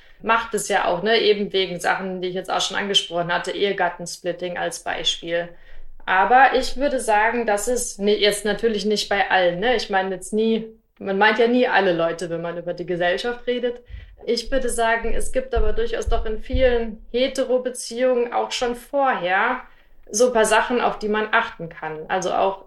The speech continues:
Heteropaare, die noch keine Kinder haben, ne? Da gibt es mitunter Konstellationen, wo dann zufälligerweise die Frau immer fürs Putzen zuständig ist und so weiter.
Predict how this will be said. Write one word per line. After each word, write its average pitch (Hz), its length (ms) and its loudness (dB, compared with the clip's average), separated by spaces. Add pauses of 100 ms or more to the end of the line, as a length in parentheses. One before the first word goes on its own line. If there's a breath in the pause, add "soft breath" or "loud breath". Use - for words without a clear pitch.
Heteropaare, 208 800 -2
die 214 120 -4
noch 214 200 -2
keine 262 340 2
Kinder 185 400 0
haben, 170 280 -2
ne? 214 120 0
Da 202 120 -2
gibt - 280 -6
es - 360 -8
mitunter 202 500 0
Konstellationen, 180 1000 -2
wo 175 80 -2
dann 175 340 0
zufälligerweise 202 1000 2
die 220 120 -2
Frau 240 340 4
immer 175 300 -4
fürs - 180 -10
Putzen 180 420 -12
zuständig 160 720 -6
ist - 200 -4
und - 180 -10
so 156 120 -10
weiter. - 400 -10